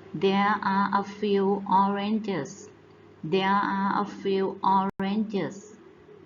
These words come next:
Chilies, chilies.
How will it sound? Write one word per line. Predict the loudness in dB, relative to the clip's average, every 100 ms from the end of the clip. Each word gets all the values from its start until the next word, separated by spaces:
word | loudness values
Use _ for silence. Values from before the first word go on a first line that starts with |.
| -20 -20 -20 -20 -20 -20 -20 _ -20 -20 -20 -18 -16 -14 -14 -10
Chilies, | -4 2 2 4 0 -2 -6 -10 -10 -12 -12 -12 -10
chilies. | -4 2 4 4 4 2 -4 -14